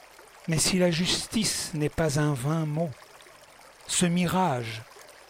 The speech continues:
nous montre déjà la cité lointaine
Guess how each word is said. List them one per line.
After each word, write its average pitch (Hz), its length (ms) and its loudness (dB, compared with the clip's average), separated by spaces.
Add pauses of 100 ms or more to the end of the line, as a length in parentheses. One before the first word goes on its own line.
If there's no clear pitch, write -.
(360)
nous 156 140 0
montre 156 540 0
déjà 135 380 0
la 135 140 0
cité - 480 -4
lointaine 131 760 -2